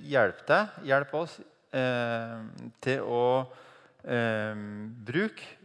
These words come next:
eh, hvordan, når det gjelder hvordan vi skal forholde oss til bibeltekstene i dag.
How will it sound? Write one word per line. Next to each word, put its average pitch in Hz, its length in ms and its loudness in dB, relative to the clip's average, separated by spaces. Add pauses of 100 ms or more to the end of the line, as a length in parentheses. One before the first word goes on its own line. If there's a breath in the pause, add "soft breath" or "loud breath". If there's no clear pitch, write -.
eh, 123 200 -4
hvordan, - 680 -16
når 123 280 -6
det 123 140 -8
gjelder 110 200 -4
hvordan - 220 -12
vi 120 80 -10
skal - 180 -8
forholde 110 380 -6
oss 95 100 -10
til 120 140 -10
bibeltekstene 101 840 -6
i - 20 -12
dag. 92 340 2